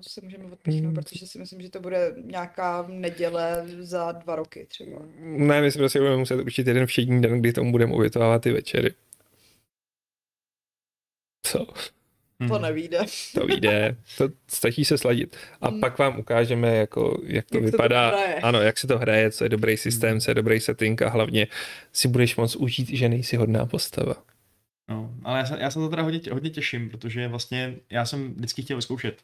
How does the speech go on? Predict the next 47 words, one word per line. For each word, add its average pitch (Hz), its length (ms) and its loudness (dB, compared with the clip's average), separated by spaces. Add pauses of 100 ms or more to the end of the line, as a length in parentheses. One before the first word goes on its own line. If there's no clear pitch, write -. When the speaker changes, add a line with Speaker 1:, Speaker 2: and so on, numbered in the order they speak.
(240)
Speaker 3:
larp, 110 280 2 (200)
pak 120 160 -8
jsem 123 100 -6
ho 120 60 -2
jednou 123 120 -4
vyzkoušel 120 400 -6
vlastně 117 260 -4
před - 320 -8 (100)
rokem 117 340 -4
asi, 117 160 -12
nebo 120 160 -8
kdy 113 100 -6
to 113 80 -8
bylo, 117 200 -10 (400)
možná 117 200 -2
dvěma. 113 280 -6 (300)
A 117 140 0
bylo 120 140 -2
to 120 80 -6
super. 117 460 -4 (300)
A - 60 -6
vlastně 123 300 0
jsem 139 280 -4
úplně 139 300 -4
stejně 143 180 -6
vždycky 139 180 -8
chtěl 143 120 -8
vyzkoušet 127 360 -6
dračák, 117 640 -4
ve 120 80 -6
kterým 131 460 -4
jsem 135 340 -4
já 120 280 4
ten 120 180 -4
hráč 117 580 0
a - 80 -4
někdo 123 420 0
zkušený 127 580 -4
a 127 260 -6
jako 127 240 -4
šikovnej 127 420 -2
mi 139 60 -2
to 135 80 -6
vypráví, 135 360 -4
protože 110 240 -2
já 110 100 -4
jsem 131 180 -8